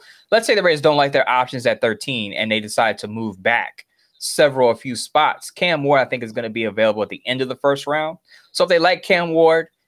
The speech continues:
his arm talent, his mobility, then that could be an option for the Raiders. I think people need to, if, if it's not Bo Nix or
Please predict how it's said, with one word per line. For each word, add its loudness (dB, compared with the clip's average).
his -2
arm 2
talent, 0
his -8
mobility, 0
then 0
that 0
could -2
be 2
an 0
option -2
for -18
the -6
Raiders. -2
I 2
think -6
people -10
need -10
to, -20
if, -6
if -4
it's -8
not 0
Bo 4
Nix 0
or -10